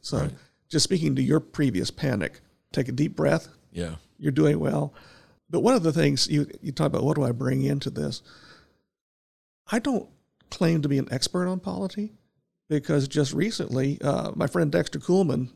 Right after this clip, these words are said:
Speaker 1: pointed out something to me that I had missed and given wrong advice on.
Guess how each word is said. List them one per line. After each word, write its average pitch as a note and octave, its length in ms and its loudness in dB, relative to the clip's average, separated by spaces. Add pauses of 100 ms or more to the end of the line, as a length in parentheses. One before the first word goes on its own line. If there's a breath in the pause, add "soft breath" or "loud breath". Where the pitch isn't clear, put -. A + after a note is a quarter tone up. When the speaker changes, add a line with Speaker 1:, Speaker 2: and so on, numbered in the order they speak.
Speaker 1:
pointed D3 260 2
out - 100 2
something G#2+ 200 0
to C3+ 60 2
me D3+ 140 4
that C#3 140 2
I D3+ 100 0
had C3 140 -4
missed D3 480 -2 (580)
and C3+ 160 0
given C3+ 280 2
wrong C#3+ 220 4
advice F#3 380 0
on. - 260 -8